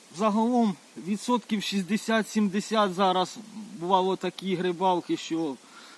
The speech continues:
приходиться відкидати. Ну, нічого не поробиш, як то кажуть, літо. Ну, але як знахідки ходить отак, то приємно.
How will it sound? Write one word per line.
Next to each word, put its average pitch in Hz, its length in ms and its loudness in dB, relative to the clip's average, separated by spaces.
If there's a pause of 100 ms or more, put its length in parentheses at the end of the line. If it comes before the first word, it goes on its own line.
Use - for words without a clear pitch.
приходиться 156 720 -4 (640)
відкидати. 143 720 -6 (400)
Ну, 220 300 0 (1200)
нічого 180 380 0
не 180 100 2
поробиш, 185 600 0
як 214 100 -8
то - 120 -16
кажуть, 127 500 -6 (1160)
літо. 147 460 -8 (1900)
Ну, 269 220 -2
але 262 300 2
як 226 140 0
знахідки 196 520 0
ходить 185 420 -2
отак, 170 300 0 (120)
то 135 160 -8 (240)
приємно. 123 500 -10